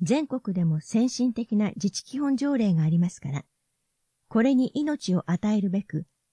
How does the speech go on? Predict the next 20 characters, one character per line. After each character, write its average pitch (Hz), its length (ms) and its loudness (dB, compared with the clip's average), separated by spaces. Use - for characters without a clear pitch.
着 220 260 0
実 254 240 -2
に 254 100 2
取 240 160 0
り 233 40 -8
組 277 180 2
ん - 20 6
で 180 100 4
ま 147 120 2
い 147 40 0
り 143 100 -4
ま 147 100 -4
す。 - 180 -20
そ 208 160 -2
し - 80 -10
て 196 240 0
杉 214 300 2
並 277 240 2
区 147 240 -2
を - 100 -6